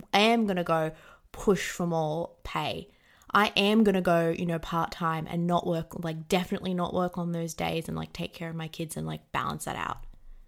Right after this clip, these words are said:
Actually leads into a great example that I have of this. So when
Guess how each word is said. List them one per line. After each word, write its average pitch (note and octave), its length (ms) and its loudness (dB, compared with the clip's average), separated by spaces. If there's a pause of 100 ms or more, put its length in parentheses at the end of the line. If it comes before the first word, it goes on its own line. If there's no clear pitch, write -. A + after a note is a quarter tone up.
(160)
Actually C#4+ 200 0
leads A3 300 2
into F#3+ 300 2
a F#3+ 40 0
great E3+ 500 -4
example E3 480 0
that E3 140 0
I F#3+ 40 0
have D4+ 200 8
of A3+ 100 4
this. - 380 -6
So C#4 260 6 (720)
when D4 240 6